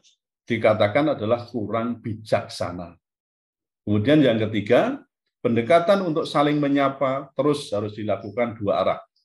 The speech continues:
Para sarjana dan para praktisi hukum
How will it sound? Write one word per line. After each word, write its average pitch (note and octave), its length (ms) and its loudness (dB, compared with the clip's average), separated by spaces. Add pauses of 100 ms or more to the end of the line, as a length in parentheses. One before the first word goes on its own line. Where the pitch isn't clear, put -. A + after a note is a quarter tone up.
(380)
Para A2+ 320 4
sarjana B2+ 560 0
dan B2 160 -2
para A#2 320 -2
praktisi A2 640 -6
hukum B2+ 400 -2